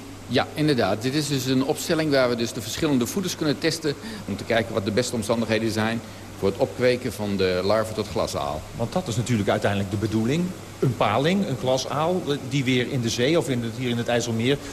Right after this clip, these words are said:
Speaker 2: moet gaan zwemmen. Maar ja, voordat het zover is, moeten ze dus eerst wel wat gaan eten, die kleine larfjes. Dat is nu het groot probleem. Hoe kan het dat u dat nog steeds niet weet?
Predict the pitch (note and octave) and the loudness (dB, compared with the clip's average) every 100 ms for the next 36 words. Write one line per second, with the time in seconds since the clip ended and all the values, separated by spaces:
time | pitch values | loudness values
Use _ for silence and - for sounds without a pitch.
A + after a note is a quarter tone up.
0 | - C#3+ C3 - C#3+ A#2 C3+ F3 E3+ D#3+ | -6 -2 -2 0 -2 0 2 2 2 2
1 | C#3 - - - - G3+ F3 C#3 D#3 C#3+ | 0 -2 -14 -8 0 2 2 2 0 0
2 | D3+ C3+ - D3 F#3+ D3 C#3+ A#2+ D#3 C#3 | 0 0 0 2 2 2 -2 0 0 0
3 | B2+ A#2+ A2+ - G2+ B2+ C#3+ D#3+ D3+ D#3+ | 2 2 0 -2 -2 2 2 0 -2 0
4 | F3+ E3+ E3 E3 - - C3+ D#3+ E3 - | 2 2 2 0 -8 0 2 4 2 -4
5 | G#3+ - - - - - - A3 A3+ D#3+ | -6 -6 -10 -14 -14 -14 -2 0 2 2
6 | D3+ C3+ B2+ - B2+ G2+ A#2 G#2 A2 F3+ | 2 2 -2 0 0 2 -2 2 2 2
7 | F#3+ F#3+ B3 A3 G#3+ G#3+ F#3+ F#3+ F3 - | 2 2 2 4 2 2 0 0 -2 0
8 | F3+ D#3+ C#3+ D#4 G#3+ | 2 2 2 0 0